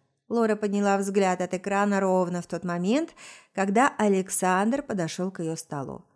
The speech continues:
«Лора Павловна, я в суд». Секретарша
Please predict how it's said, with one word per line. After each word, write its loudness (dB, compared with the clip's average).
«Лора 6
Павловна, 2
я 0
в -8
суд». -8
Секретарша -2